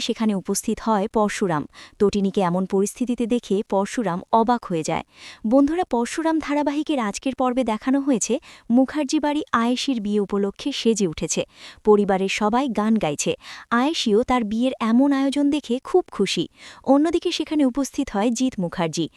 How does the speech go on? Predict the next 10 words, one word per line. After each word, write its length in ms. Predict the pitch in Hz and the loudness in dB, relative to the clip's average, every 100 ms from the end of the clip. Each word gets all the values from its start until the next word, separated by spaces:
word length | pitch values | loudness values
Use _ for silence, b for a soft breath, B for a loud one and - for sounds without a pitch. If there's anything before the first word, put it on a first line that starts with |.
| B B 185 | B B -4
জিৎ 140 | 202 196 | -2 -2
মুখার্জি 400 | 190 208 185 208 | -2 -2 0 -2
ত্রিপর্ণাকে 540 | 202 196 196 196 196 | -2 0 0 0 0
বলে, 280 | 185 214 214 B B - 247 | 0 2 0 B B 0 2
"আলমারির 340 | 262 285 294 - | 4 2 0 0
চাবিটা 320 | 233 247 190 | 2 2 2
দাও, 200 | 160 147 B B - | 2 0 B B -2
আমি 200 | 196 208 | 2 2
আয়েশির 380 | 185 190 - 185 | 2 0 -2 -2
জন্য 240 | 214 208 | 0 2